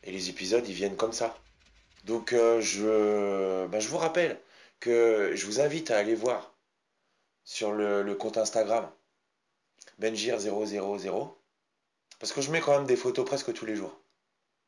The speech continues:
Et puis, euh, ben, je vous invite à, à me laisser des, des commentaires sur Twitter ou, ou sur mon, sur la page iTunes du podcast.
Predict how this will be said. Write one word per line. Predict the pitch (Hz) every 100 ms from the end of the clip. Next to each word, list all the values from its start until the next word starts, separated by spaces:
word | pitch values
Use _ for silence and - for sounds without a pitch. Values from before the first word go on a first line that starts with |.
| -
Et | 98
puis, | - - 113 123
euh, | 117 101 98 90
ben, | 90
je | 87
vous | 85 92
invite | 90 92 95
à, | 87 85 76 -
à | 90
me | 92
laisser | 90 -
des, | 90 90 87 73 71 - _ - 78
des | 87
commentaires | 87 87 131 165
sur | - -
Twitter | - 92 123 156 160 110
ou, | 92 85 _ _ _ _ _ _ _
ou | 95
sur | - 101
mon, | 98 90 85 85 78 64 - _ _ _ _
sur | - 98
la | 95
page | 101 92 92
iTunes | 95 - 156 160 - - _ _ _ _
du | -
podcast. | 185 - 160 175 -